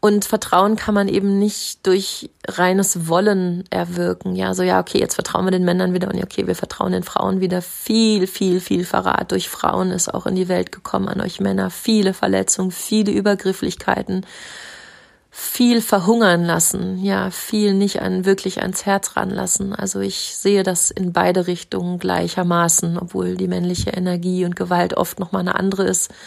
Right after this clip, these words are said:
aber nicht weniger dramatisch ist das, was wir Frauen auch in die, an euch Männer weitergegeben haben. Und ich wünsch mir so sehr, dass wir, ähm, diese Generation und die alle Nachfolgen, die kommen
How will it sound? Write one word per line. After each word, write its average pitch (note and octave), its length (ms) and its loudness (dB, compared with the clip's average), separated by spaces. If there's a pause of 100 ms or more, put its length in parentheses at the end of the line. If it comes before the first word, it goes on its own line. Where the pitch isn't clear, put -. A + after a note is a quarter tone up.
(420)
aber F#3 260 4
nicht F#3 200 2
weniger F3 680 2 (180)
dramatisch E3+ 560 0
ist - 160 -4
das, F3+ 160 -2
was - 220 -4
wir F3 80 0
Frauen G3 400 2
auch - 240 -4
in F3 220 -2
die, F3 220 -2 (420)
an F3+ 140 2
euch F3+ 140 -2
Männer F#3 280 4
weitergegeben F3+ 760 -2
haben. F3+ 240 -4
Und F#3 260 -4 (920)
ich - 180 -2
wünsch G3+ 280 4
mir G3+ 120 4
so F#3 120 2
sehr, F#3 400 2
dass F#3 320 0
wir, F#3+ 420 -2 (840)
ähm, F#3+ 240 0
diese F#3+ 220 2
Generation F#3 760 2
und F3+ 120 -2
die - 100 -4
alle F#3 180 0
Nachfolgen, F#3 640 0
die F#3 80 -2
kommen F3+ 500 -2